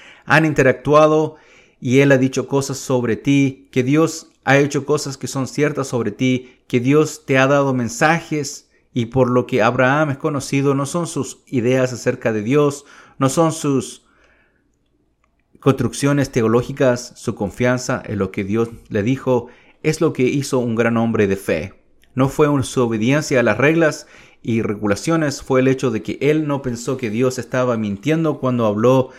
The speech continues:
Y entonces cuando se encontró con circunstancias en las que se topó con circunstancias que parecían contradecir las cosas que Dios le había prometido, siguió creyendo a Dios. Cuando se encontró con personas que dijo, que dijeron algo y du-, y lo hicieron dudar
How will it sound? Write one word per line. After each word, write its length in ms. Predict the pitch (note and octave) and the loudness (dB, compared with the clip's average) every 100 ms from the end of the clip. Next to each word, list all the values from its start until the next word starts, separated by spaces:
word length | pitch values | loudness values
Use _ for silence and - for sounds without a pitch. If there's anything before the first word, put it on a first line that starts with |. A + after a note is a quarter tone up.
| - - _ - | -20 -20 _ -2
Y 60 | |
entonces 420 | C3 G3 G3 F3+ | 2 4 2 0
cuando 300 | - D3 C#3 | 0 0 2
se 120 | B2+ C#3 | -2 -2
encontró 440 | C3+ A#2+ D3+ E3+ | -2 0 2 2
con 120 | D#3+ | 0
circunstancias 800 | - D#3+ D3 B2+ C#3+ D3 D#3 C#3 | -2 -4 -2 -2 0 0 -2 -4
en 100 | C3+ | -2
las 120 | A2+ G#2+ | -4 -4
que 140 | B2 | -6
se 120 | - | -6
topó 360 | G#2+ G2+ C#3+ C#3+ | -6 -2 -2 -2
con 120 | B2 | -4
circunstancias 560 | - C3+ C3 B2+ C3+ C3+ | -4 -4 -4 -2 -4 -4
que 100 | B2 | -2
parecían 360 | A#2+ A#2 C3+ | -2 -2 -2
contradecir 520 | C3+ B2+ G#2+ G#2 C#3 | -2 -2 -2 -2 -2
las 120 | B2 B2 | -2 -2
cosas 320 | B2+ C3 B2+ | -4 -4 -4
que 140 | A2 | -4
Dios 360 | G#2 B2 B2+ - - - - - | 0 0 0 -6 -20 -20 -18 2
le 80 | G#2+ | 4
había 300 | A#2 B2+ A#2 | 6 4 4
prometido, 640 | A2+ G#2 F3 F#3 A#2 - - _ | 0 -2 2 4 4 0 -12 _
siguió 420 | - C3+ C3+ F#3 | -8 -4 2 2
creyendo 560 | - C3+ B2 C3 B2 A#2+ | 4 0 2 0 2 0
a 100 | A#2 | -4
Dios. 460 | G2 G2 F#2 - - _ _ | -4 -2 -2 -6 -20 _ _
Cuando 600 | D3 D3+ D3 C#3 - _ | 2 4 4 4 -4 _
se 120 | - D3+ | -4 -2
encontró 360 | C#3 - G3 | 0 2 2
con 180 | F#3+ D3+ | 2 -2
personas 540 | C3+ C3 D#3 D#3 C#3+ | -2 0 0 0 -2
que 160 | - C#3 | 0 0
dijo, 500 | C#3 - C#3 B2+ - - | 0 0 0 0 -4 -6
que 100 | A#2+ | -4
dijeron 320 | A#2 C3 C3 | -2 0 2
algo 420 | C3+ C#3 C3+ C3+ | 0 2 2 0
y 400 | - A#2 A2+ G#2+ | 0 -4 -2 -2
du-, 280 | G#2+ A2 A2 - | -2 -4 -4 -6
y 200 | A2 G#2+ | -4 0
lo 120 | A2 | 0
hicieron 340 | G#2+ C3+ B2+ | 0 0 0
dudar 440 | A2+ B2 C#3 B2+ | 2 4 4 2